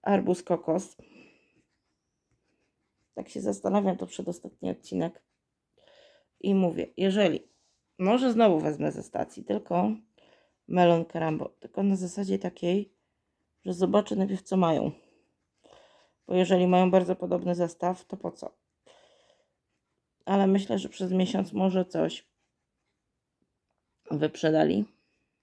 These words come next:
Pomarańcza, gruszka. Jakieś też, mm, premierki. I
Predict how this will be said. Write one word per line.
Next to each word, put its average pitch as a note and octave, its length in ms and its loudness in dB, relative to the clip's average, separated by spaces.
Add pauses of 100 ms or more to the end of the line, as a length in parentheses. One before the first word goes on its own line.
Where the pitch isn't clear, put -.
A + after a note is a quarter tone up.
(1400)
Pomarańcza, F3 720 -4
gruszka. E3+ 640 -4 (2750)
Jakieś F3+ 380 0
też, - 520 -4 (160)
mm, E3+ 340 -2 (1200)
premierki. F3+ 880 2 (2500)
I E3 260 -4